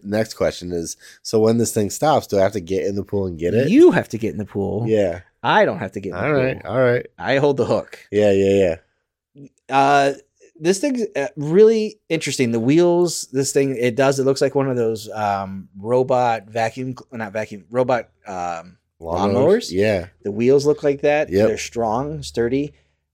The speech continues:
Speaker 2: But the front of it, the, when you see the, the videos and the pictures online, that kind of thing that's sweeping along the floor,
Speaker 1: Yeah.
Speaker 2: they're rubber,
Speaker 1: Uh-huh.
Speaker 2: and they have a lot of play to them.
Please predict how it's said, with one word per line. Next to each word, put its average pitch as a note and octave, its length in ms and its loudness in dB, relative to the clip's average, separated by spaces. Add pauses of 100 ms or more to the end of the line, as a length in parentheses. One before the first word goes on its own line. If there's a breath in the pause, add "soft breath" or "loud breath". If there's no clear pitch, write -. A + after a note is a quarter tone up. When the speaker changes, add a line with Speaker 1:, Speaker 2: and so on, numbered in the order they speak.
Speaker 2:
But B2+ 180 -2
the G#2+ 100 -4
front E3 360 0
of B2+ 140 -2
it, G#2 240 -2 (100)
the, A2 240 -4 (200)
when A2+ 120 -8
you G#2+ 100 -8
see D3+ 280 -4
the, A2+ 460 -2 (160)
the A2 80 -6
videos A#2+ 640 2
and G2+ 100 -8
the G2 60 -14
pictures B2 460 -6
online, G#2+ 520 -8 (920)
that B2 480 -2 (380)
kind B2 200 -4
of A2 140 -2
thing C3+ 220 -2
that's G#2+ 200 -4
sweeping C3 460 -2
along B2 240 0
the G2+ 80 -4
floor, B2+ 540 0
Speaker 1:
Yeah. A2+ 340 0 (400)
Speaker 2:
they're C#3+ 240 4
rubber, B2 520 0 (220)
Speaker 1:
Uh-huh. F#2 180 -2
Speaker 2:
and A2+ 100 0
they A2+ 120 0
have A2+ 140 -2
a A2+ 60 0
lot A2 240 2
of - 160 -8
play A#2+ 300 0
to - 120 -16
them. C2 340 -14